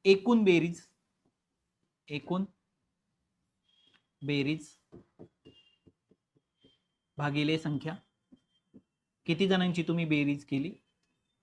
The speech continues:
बरोबर आहे? तर या सूत्राच्या आधारे आपण सरासरी सोडवत असतो. आलं लक्षात? तर, अ, सरासरीचं या सूत्राच्या आधारे सर्व गणितं तुम्हाला सोडवायची, फक्त पॅटर्न बदलत राहतो, त्याच्यानुसार आपली सोडवायची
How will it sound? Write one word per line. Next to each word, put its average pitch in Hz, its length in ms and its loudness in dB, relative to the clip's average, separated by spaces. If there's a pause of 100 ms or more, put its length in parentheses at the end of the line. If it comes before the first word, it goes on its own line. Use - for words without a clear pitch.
बरोबर 202 240 0
आहे? 214 60 -10 (400)
तर 196 100 4
या 160 280 4
सूत्राच्या 160 640 0
आधारे 147 380 -4 (340)
आपण 170 300 0 (1300)
सरासरी 160 480 -4 (140)
सोडवत 156 340 -4 (140)
असतो. - 420 -10 (120)
आलं 175 140 2
लक्षात? 185 240 2 (420)
तर, 170 120 2
अ, 170 160 0 (320)
सरासरीचं 175 500 2
या 185 260 4
सूत्राच्या 180 640 0
आधारे 170 360 2
सर्व 160 240 0
गणितं 160 300 -4
तुम्हाला 160 240 -6
सोडवायची, 151 520 0
फक्त 190 160 0 (120)
पॅटर्न 185 340 6
बदलत 156 340 -4
राहतो, 151 240 -6
त्याच्यानुसार 156 480 -6
आपली 156 280 -2
सोडवायची 151 460 -4